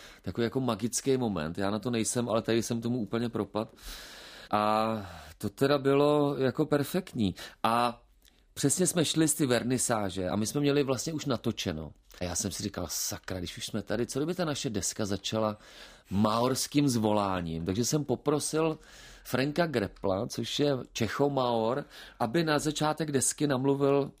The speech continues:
maorsky. Eh, dámy a pánové, eh, dovolte, abych vám představil novou desku kapely Činosky. Tane awahine hade majte a toki a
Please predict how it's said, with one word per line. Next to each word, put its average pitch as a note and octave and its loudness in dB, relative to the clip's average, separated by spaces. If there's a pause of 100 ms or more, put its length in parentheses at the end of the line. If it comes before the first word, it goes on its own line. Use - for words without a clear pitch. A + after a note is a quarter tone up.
(160)
maorsky. G#2 -2 (380)
Eh, G2 2
dámy B2+ 2
a B2 2
pánové, D3 2 (240)
eh, A2 2
dovolte, D3 2
abych D3 -2
vám F2+ 0
představil C#3 0
novou B2+ 4
desku B2 0
kapely B2 -2
Činosky. - -8 (460)
Tane D3+ 2
awahine A#2 2
hade A#2+ 2
majte C#3 0
a C3 0
toki F#3 0
a E3 -2